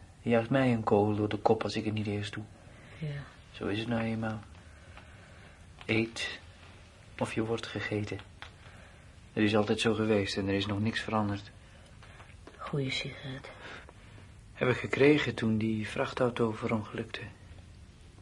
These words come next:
Speaker 1: Verschrikkelijk. En er waren een paar gekken die begonnen te dreigen en te schieten. Ik kon er niet goed naar kijken. Kinderen.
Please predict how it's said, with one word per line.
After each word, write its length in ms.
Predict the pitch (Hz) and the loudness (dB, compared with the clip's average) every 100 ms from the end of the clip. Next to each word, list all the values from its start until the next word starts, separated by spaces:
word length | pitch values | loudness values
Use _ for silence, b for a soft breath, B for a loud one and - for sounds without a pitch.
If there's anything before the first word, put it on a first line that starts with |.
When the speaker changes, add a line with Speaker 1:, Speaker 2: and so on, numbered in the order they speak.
| - - - - - - - - - - | -20 -20 -20 -20 -20 -20 -20 -20 -20 -18
Speaker 1:
Verschrikkelijk. 1120 | - - - - - - - - - - - - - - - - b b b b b b b b b - | -16 -12 -2 0 -2 -4 -12 -12 -14 -14 -14 -16 -18 -20 -20 -20 b b b b b b b b b -6
En 80 | |
er 80 | 107 | 0
waren 240 | 95 87 92 | 2 2 0
een 100 | 87 | 0
paar 160 | 87 | -2
gekken 360 | - - 107 - | 0 -2 -2 -4
die 100 | - | -8
begonnen 380 | - - 87 87 | -10 -8 -8 -6
te 120 | - | -6
dreigen 420 | - 107 110 98 | -2 -2 -2 -6
en 80 | 95 | -6
te 100 | 98 | 0
schieten. 400 | - - - - - B B B B B B B - - - | 0 0 -6 -8 -12 B B B B B B B -20 -20 -18
Ik 100 | - | -2
kon 180 | - 117 | 4 6
er 60 | 107 | 4
niet 160 | 107 | 0
goed 140 | - 113 | -2 -4
naar 100 | 110 | -4
kijken. 360 | - - - - - B B B B B B B - - - - - - - - - - - | -4 -2 -4 -4 -10 B B B B B B B -20 -20 -20 -20 -20 -20 -18 -20 -20 -20 -4
Kinderen. 520 | - 120 113 95 85 | 2 4 2 -4 -6